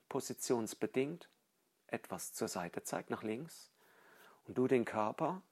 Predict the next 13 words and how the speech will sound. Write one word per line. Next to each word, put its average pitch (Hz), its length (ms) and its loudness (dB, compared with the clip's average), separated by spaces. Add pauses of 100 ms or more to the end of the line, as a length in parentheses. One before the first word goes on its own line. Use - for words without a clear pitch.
in 107 160 2
Rotation 117 720 0
etwas - 540 -4
zum 123 200 2
Bein 95 220 0
hindrehen 87 480 -6
musst. - 300 -16 (2500)
Und 117 100 -2
dann 98 180 0
beginne 127 280 4
ich - 140 -2
zunächst 117 460 2
erstmal 98 580 -4